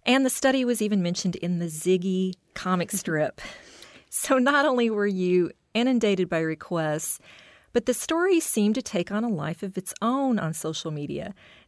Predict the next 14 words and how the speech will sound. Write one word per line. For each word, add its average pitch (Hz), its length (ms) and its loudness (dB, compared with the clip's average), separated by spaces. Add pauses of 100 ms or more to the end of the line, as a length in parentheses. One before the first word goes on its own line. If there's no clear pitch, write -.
Tell 339 260 0
us 339 160 0
about 202 400 2
some 208 200 0
of 196 140 0
the 160 320 -2
ways 175 480 2
that - 100 -8
social 170 360 -8
media 156 500 -2 (380)
latched 180 420 0
on 156 240 -2
to - 140 -6
this. - 500 -6